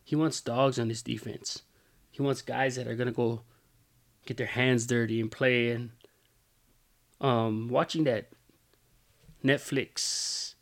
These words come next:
quarterback series with Mahomes, Kirk Cousins, and I believe Marcus Mariota, uh, there was a clip. It was, um,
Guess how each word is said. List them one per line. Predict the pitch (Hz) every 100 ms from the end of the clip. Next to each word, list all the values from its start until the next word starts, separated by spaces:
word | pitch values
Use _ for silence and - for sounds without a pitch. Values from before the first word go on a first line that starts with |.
| _ _ _ _ _ _ _ _ _ _
quarterback | - 139 135 127 120
series | - 127 117 120 117 113
with | 113 110
Mahomes, | - 120 117 127 123 123 120 - - - _ _ _ _ _
Kirk | - 127 117
Cousins, | 123 120 120 120 110
and | 117 113
I |
believe | 120 120
Marcus | 120 120 120 120
Mariota, | 120 120 117 120 120 113 107 _ _ _ _ _ _ _ _ - _
uh, | 120
there | 123 151
was | 131
a | 120
clip. | - 143 131 - - - _ _
It | 131
was, | 123 120 117
um, | 123 117 113 113 117